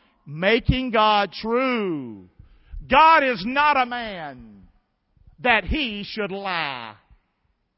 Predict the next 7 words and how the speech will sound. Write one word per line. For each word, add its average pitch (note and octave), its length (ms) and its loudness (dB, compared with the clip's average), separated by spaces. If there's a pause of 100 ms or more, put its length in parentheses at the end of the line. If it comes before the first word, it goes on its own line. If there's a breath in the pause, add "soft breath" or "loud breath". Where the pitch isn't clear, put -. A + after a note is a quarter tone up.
(1600 soft breath)
You A3 140 -6
don't C4 180 0
believe F3+ 220 -6
the D#3 80 -10
Bible, F3 520 -6
do D#3 160 -8
you? A#3+ 120 -12